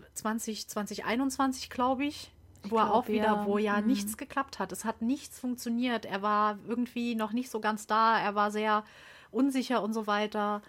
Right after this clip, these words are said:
Speaker 1: Da hat man auch gedacht, so, <laughs> besser noch eine Saison gewartet und ich glaub, das war gut von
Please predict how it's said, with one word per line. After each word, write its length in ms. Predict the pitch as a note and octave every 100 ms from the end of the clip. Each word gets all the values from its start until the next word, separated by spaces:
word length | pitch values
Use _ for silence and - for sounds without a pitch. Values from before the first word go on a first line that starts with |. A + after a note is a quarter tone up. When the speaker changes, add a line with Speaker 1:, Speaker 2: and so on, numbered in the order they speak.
| - _
Speaker 1:
Da 80 | G#3
hat 140 | A3+
man 100 | A#3+
auch 160 | - -
gedacht, 320 | G#3 G3 -
so, 160 | G3+ A3 - - - _ _ -
<laughs> 680 | - - - - - _
besser 240 | - A#3 A3+
noch 120 | A3
eine 240 | - A#3 G#3+
Saison 280 | G3+ G#3+
gewartet 420 | G#3 G3 G#3+ A#3+ A3
und 120 | G#3+
ich 120 | G#3
glaub, 140 | G#3
das 180 | G#3 G3+
war 80 | G3
gut 200 | F3+ F#3+
von 220 | - F3